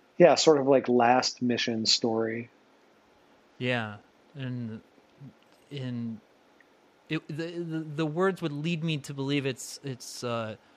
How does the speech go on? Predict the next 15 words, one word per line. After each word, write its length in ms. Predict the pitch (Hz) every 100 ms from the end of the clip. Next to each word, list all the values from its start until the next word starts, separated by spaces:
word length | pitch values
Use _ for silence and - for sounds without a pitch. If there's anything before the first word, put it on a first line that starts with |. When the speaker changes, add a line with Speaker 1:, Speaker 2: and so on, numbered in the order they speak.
| _ -
Speaker 2:
not 140 | 143
exactly 360 | 143 143 135 135
last 460 | 123 123 123 - - 131
mission 380 | 131 - 123
by 160 | 117 117
choice, 480 | - 127 123 123 -
<laughs> 220 | - -
as 40 |
much 260 | 147 - -
as 120 | -
it's 220 | 139 - 139
like, 240 | 135 127
"Well, 280 | 240 247 208
Speaker 1:
<laughs> 40 | 170 - -
Speaker 2:
it 360 | 214 - 196